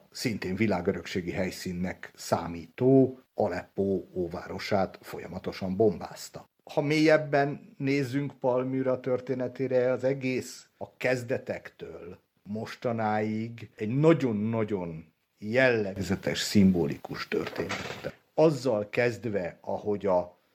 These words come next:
franciák a huszas évek végén elkezdik Palmyrát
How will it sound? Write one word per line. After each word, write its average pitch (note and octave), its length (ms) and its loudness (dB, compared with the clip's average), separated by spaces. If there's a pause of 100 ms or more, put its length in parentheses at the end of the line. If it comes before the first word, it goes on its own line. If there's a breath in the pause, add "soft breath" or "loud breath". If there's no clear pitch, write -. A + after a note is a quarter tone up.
(140 soft breath)
franciák - 1120 -2
a - 120 -8
huszas D#3+ 440 0
évek F#2 380 -4
végén F2+ 800 -4 (300)
elkezdik G2+ 1080 0
Palmyrát G2+ 800 6